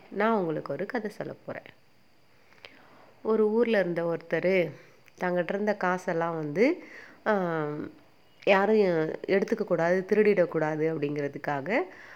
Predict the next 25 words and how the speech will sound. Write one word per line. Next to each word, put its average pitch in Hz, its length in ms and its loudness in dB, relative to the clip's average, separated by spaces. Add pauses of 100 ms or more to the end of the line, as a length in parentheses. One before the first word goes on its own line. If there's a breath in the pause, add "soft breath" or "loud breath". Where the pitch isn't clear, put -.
(280 loud breath)
அவங்க 214 280 6
வீட்டு 214 320 2
தோட்டத்துல 190 460 -2
ஒரு 220 220 0
மரத்துக்கடியில 180 800 -2 (260)
ஒரு 180 140 -8
பெட்டியில 180 380 -4
போட்டு 165 420 -2
புதைச்சு 202 200 0
வச்சுட்டாரு. - 540 -4 (1800 loud breath)
அப்பப்ப 226 240 8
அவருக்கு 208 460 4
ஞாபகம் 202 420 2
வரும்போது 180 520 0
போய் 185 500 -2 (300 loud breath)
அதை 208 220 -2
தோண்டி 214 320 2
எடுத்து 185 360 -2
ப-, 175 320 2
சரி 175 340 -2
பார்த்துக்கிட்டு 170 800 -2
மறுபடியும் 202 500 0
அங்கேயே 180 360 -4
புதைச்சு 160 200 -4
வச்சிருவாரு. 139 520 -6